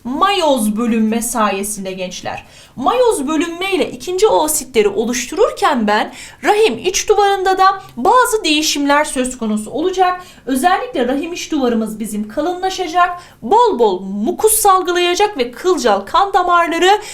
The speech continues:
normalin üzerinde kan biriktirmeye başlayacak. Tabii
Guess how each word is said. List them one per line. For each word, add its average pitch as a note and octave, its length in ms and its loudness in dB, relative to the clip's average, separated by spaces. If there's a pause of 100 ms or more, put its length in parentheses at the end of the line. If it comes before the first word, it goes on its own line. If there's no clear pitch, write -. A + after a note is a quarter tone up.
(140)
normalin C4 500 2
üzerinde C#4+ 540 2
kan F4 320 0
biriktirmeye G#3+ 540 -4
başlayacak. F#3+ 640 -6 (220)
Tabii G#4 340 2